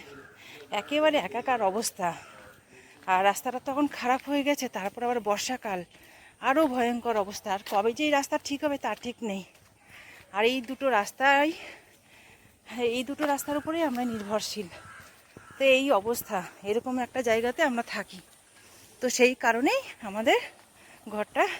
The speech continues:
চেঞ্জ করতে হচ্ছে। স্কুটি,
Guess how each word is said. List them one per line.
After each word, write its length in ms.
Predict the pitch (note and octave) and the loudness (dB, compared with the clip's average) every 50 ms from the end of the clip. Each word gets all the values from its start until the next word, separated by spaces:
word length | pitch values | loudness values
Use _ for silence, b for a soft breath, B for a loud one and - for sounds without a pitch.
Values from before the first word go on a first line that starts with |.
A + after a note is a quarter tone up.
| - | -6
চেঞ্জ 260 | - B3+ B3 A3+ - | -4 -4 -4 -4 -4
করতে 300 | - - G3 - - A3 | -6 -6 -8 -6 -6 -8
হচ্ছে। 320 | G#3+ F3+ F3 - - G3+ G3 - - - - - - - - - - - - - - - - - - - - - - - - - - - - - - - - - - - - - - - - - - - - - - | -8 -8 -8 -8 -10 -10 -10 -12 -16 -20 -20 -20 -20 -20 -20 -20 -20 -20 -20 -20 -20 -20 -20 -20 -20 -20 -20 -20 -20 -20 -20 -20 -20 -20 -20 -20 -20 -20 -20 -20 -20 -20 -20 -20 -20 -20 -20 -20 -20 -12 -8 -8 -6
স্কুটি, 640 | - - - - A3+ A3+ - - B3 C4 C4 C4 C4 | -6 -8 -10 -12 -14 -14 -10 -8 -6 -6 -6 -6 -8